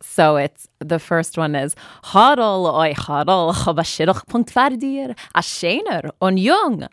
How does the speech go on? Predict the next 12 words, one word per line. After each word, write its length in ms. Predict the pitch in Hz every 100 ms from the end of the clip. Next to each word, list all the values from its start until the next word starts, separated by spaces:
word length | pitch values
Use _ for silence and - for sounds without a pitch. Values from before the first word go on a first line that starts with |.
| -
a 140 | 320
sechziger 640 | 196 147 - - 143 117 110
mit 160 | 131
vier. 160 | - - 220
Ober 340 | 226 190 156 139
a 100 | 185
chas, 520 | - 190 160 294 -
und 160 | 302 190
das 240 | 151 -
is 240 | 175 165 -
er 180 | 160 139
stimmt 680 | 143 - - 151 427 698 -